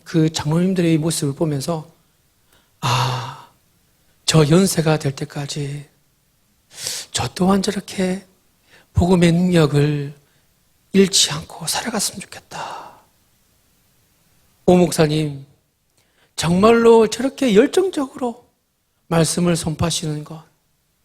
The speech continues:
사십 대 후반인 이 젊은 목사도 그렇게 복음의 능력으로 견디고 버티고 싶다라고 하는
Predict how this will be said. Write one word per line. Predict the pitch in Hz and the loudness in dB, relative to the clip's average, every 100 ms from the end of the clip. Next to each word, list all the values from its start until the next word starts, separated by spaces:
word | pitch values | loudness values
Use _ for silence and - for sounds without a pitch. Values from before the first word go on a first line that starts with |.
| _ _ _ _ _ - | _ _ _ _ _ -10
사십 | - 143 185 | -6 -4 -2
대 | - | -2
후반인 | 156 - 160 156 151 151 | -2 0 2 2 0 0
이 | 180 185 180 | 0 2 0
젊은 | - 220 214 | 0 0 0
목사도 | 160 - 156 175 175 _ _ _ _ _ _ _ _ | -4 -8 -8 -10 -16 _ _ _ _ _ _ _ _
그렇게 | - - - - - - - | -14 -14 -12 -10 -10 -10 -4
복음의 | 175 208 208 | 0 2 2
능력으로 | 202 262 285 226 208 208 214 _ _ _ _ _ _ _ _ | 2 0 0 0 -2 -6 -10 _ _ _ _ _ _ _ _
견디고 | - 147 139 139 135 | -2 0 0 -2 -2
버티고 | - 143 - - | -4 -8 -8 -10
싶다라고 | - - - - - _ _ _ _ _ - 160 185 | -10 -12 -20 -20 -20 _ _ _ _ _ -8 -2 2
하는 | 190 190 | 4 2